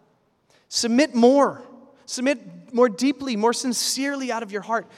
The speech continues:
Why? Because at its core, what it means to be a follower of Jesus Christ is to be one who submits to Jesus Christ.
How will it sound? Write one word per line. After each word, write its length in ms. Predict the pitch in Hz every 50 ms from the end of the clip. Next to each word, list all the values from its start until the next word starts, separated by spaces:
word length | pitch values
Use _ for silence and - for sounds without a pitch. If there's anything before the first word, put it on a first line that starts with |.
| - - - _ _
Why? 480 | _ - 160 180 175 165 143 127 117 120 - - _ _ _ _ _ _ _ _ _ _ _ _ _
Because 260 | - - 165 151 -
at 240 | - 156 156 208 220
its 140 | 214 - -
core, 260 | - - 175 160 151
what 120 | 156 180
it 80 | 196 190
means 220 | 185 170 170 151
to 60 | -
be 100 | 156 139
a 40 | 127
follower 360 | - _ - 160 165 175 180
of 100 | 175 151
Jesus 340 | 131 - 147 147 139 143 -
Christ 520 | - - 131 120 120 120 113 - - - - _ _ _ _ _ _ _
is 160 | - 143 -
to 80 | - 147
be 100 | 139 143
one 460 | 139 135 139 156 165 170 175 175 170
who 140 | 151 139 139
submits 600 | - - 135 123 131 135 151 156 - - - - -
to 140 | - - 147
Jesus 360 | - - 135 120 131 117 -
Christ. 560 | - - 127 123 120 113 - - - - _